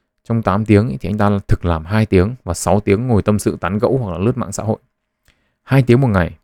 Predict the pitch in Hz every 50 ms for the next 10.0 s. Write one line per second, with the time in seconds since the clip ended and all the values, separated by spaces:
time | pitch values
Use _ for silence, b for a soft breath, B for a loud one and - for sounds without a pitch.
0 | _ _ _ _ _ _ _ _ - 110 117 110 101 90 82 78 80 - 85 80
1 | 76 - _ _ _ _ _ _ _ - 117 98 127 147 165 135 95 87 - 92
2 | 80 85 95 123 _ _ _ _ _ _ _ _ _ - 117 117 117 139 165 180
3 | 160 147 156 160 190 _ _ _ _ _ 127 113 110 104 - - 92 101 117 127
4 | 139 131 127 117 - - 107 - 98 90 85 85 87 82 - _ - - 101 135
5 | 156 147 - 107 92 90 113 143 _ _ _ _ _ _ _ _ _ _ _ 104
6 | 101 85 78 78 - 98 80 78 78 82 92 101 101 95 - - - _ _ _
7 | _ _ _ _ _ _ _ _ _ _ _ _ _ _ _ _ _ _ - 87
8 | 87 87 - - - - 107 117 139 139 139 143 113 92 87 92 104 107 117 127
9 | 127 - 120 127 123 120 113 107 - - 113 113 110 107 - - 95 85 78